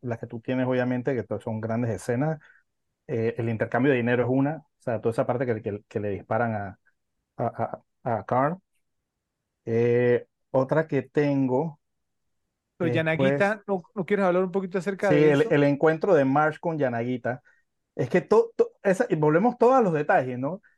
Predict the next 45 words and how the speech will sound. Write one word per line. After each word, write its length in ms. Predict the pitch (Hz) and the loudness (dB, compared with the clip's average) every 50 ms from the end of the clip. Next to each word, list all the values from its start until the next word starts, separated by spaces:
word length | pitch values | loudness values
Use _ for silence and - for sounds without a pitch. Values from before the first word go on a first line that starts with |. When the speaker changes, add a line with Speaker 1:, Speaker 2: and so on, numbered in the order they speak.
| _ - | _ -2
Speaker 1:
Ellos 200 | 143 180 220 226 | 0 2 2 2
están 200 | 175 - - 160 170 | 0 0 -2 0 0
hablando, 260 | 180 190 185 202 - | 2 2 2 0 0
o 40 | - | 2
sea, 180 | 175 175 170 - | 2 2 2 2
tú, 140 | 196 220 190 | 0 0 2
y 100 | 202 175 | 0 -2
tú 160 | 156 - 190 196 | 2 2 2 4
ves, 300 | 226 240 254 254 240 _ _ _ - | 4 2 0 0 -4 _ _ _ -6
es 160 | - 208 185 | -6 -6 -2
que 180 | - 226 226 - | -2 -2 -2 -2
la 140 | 175 160 160 | 0 0 0
escena 240 | 151 - 214 233 247 | 0 0 -4 -4 -4
comienza 280 | 233 180 185 185 233 208 | -4 -4 -4 -2 -4 -4
como 180 | 202 180 160 156 | -2 -2 -2 0
con 100 | 151 151 | 0 -4
una 220 | 165 180 185 185 | -2 -2 -4 -4
cosa 240 | - 185 185 240 214 | -4 -4 -2 -2 -2
normal, 800 | 190 170 151 139 131 135 139 151 170 170 160 156 156 165 180 _ _ _ _ _ _ _ _ _ _ _ _ _ _ _ _ _ _ _ _ _ _ _ _ _ _ _ _ _ _ _ _ - | 0 2 0 2 0 0 -2 0 0 0 2 0 0 -2 -6 _ _ _ _ _ _ _ _ _ _ _ _ _ _ _ _ _ _ _ _ _ _ _ _ _ _ _ _ _ _ _ _ -6
eh, 340 | - 151 147 156 156 156 156 160 160 151 151 156 151 | -4 0 0 2 2 2 2 2 2 2 4 4 2
eh, 20 | |
¿no? 240 | 151 156 185 247 - | 2 0 -2 -2 -2
Que 120 | - - 160 | -2 -2 0
ellos 160 | 175 180 175 | 0 0 0
están 200 | - 185 175 170 | 0 -4 -2 -2
ahí, 360 | 170 175 190 233 285 294 311 | 0 0 0 0 0 -2 -2
se 160 | - - 160 - | -2 -2 -4 -4
sientan, 600 | - - 214 226 240 233 226 233 233 233 226 202 | -4 -4 -2 -2 -2 -2 0 -2 -2 -2 -2 -2
y 60 | 156 | -2
entonces 300 | 143 135 160 147 196 185 | 0 0 -2 0 0 -2
están, 360 | 185 - 185 185 196 202 190 - | 0 0 -2 -2 -2 -8 -8 -4
¿no? 160 | 208 247 285 - | -2 -2 -2 0
Hablando 340 | 151 151 165 175 185 226 220 | 0 0 0 0 0 0 0
normal, 440 | 202 190 165 160 170 190 208 247 240 | 0 0 0 0 -2 -2 -2 -2 -2
y 60 | 185 | 0
de 80 | 156 147 | -2 0
repente 320 | 139 143 139 151 160 170 | 0 -2 0 2 2 2
el 80 | 175 170 | 2 0
tipo 200 | 202 190 196 196 | -4 -2 -4 -4
se 220 | - - 165 - | -2 -2 -4 -2
cambia 520 | - 170 160 170 175 180 185 190 202 247 - - | 0 0 0 0 0 0 0 0 -2 -2 -6 -2
a 80 | 139 127 | 0 0
donde 180 | 131 127 127 | 2 0 0
está 240 | 123 - - 160 160 | -4 0 2 4 4
ella, 380 | 160 156 151 139 147 160 190 | 4 2 0 -2 -4 -4 -6